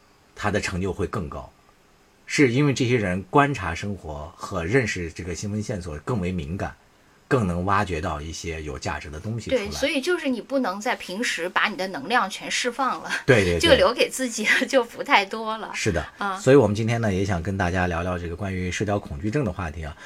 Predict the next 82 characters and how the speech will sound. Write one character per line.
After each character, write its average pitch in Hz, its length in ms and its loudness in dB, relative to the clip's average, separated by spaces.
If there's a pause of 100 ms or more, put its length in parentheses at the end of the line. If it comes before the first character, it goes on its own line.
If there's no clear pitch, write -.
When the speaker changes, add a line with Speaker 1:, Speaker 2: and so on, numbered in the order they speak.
(180)
Speaker 1:
因 170 100 2
为 160 40 4
我 117 80 4
跟 127 140 2
兔 139 160 2
子 101 80 4
也 82 80 2
是 107 140 -2
多 120 180 0
年 95 220 -2
的 85 260 -2
同 90 240 -4
事 113 160 0
啊， 76 220 0
加 90 640 0
朋 90 200 -4
友 98 100 0
嘛， 69 180 -6 (240)
Speaker 2:
嗯。 - 100 -14
Speaker 1:
我 101 100 -2
们 120 100 2
两 95 140 0
个 98 80 -2
曾 98 240 -4
经 110 240 0
在 95 340 0 (360)
当 123 180 2
初 123 120 -2
刚 123 180 0
刚 123 180 0
认 127 160 2
识 98 140 -6
的 82 80 -4
时 80 140 -8
候 78 120 -6
啊， 76 200 -8
就 95 120 -6
是 82 300 -4 (220)
不 139 60 2
能 135 100 4
说 139 140 6
一 117 100 4
见 127 180 4
倾 151 220 2
心 151 200 2
啊， 87 160 2
但 127 160 2
是 117 80 0
彼 107 180 0
此 117 220 -4
也 85 120 0
都 107 160 0
谈 87 180 -6
得 104 80 -2
来， 76 180 -4
因 117 140 -4
为 120 60 -2
我 87 80 -4
们 95 160 -6 (100)
彼 98 120 -6
此 101 100 -10
都 110 100 -4
不 107 120 -4
是 113 100 -8
那 110 100 -4
种 85 160 -4
攻 117 180 -2
击 117 80 -4
性 107 180 -4
特 98 80 -6
别 92 160 -4
强 73 260 -8
的 127 100 0
人 78 160 -6
嘛。 73 160 -8 (380)
我 98 80 -2
们 107 100 0
经 131 120 2
常 107 260 2
在 104 220 2
那 92 180 -4
个， 80 380 -4